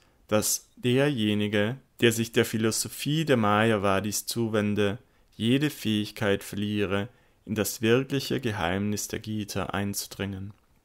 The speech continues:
Wenn sich die Individualität nur auf das erfahrbare Universum bezöge, wäre es nicht notwendig, dass der Herr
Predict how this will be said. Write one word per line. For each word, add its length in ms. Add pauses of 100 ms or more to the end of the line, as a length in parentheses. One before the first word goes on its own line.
(1080)
Wenn 180
sich 240
die 160
Individualität 1400
nur 300
auf 200
das 360
erfahrbare 840
Universum 680
bezöge, 680 (500)
wäre 260
es 160
nicht 260
notwendig, 800 (320)
dass 160
der 120
Herr 440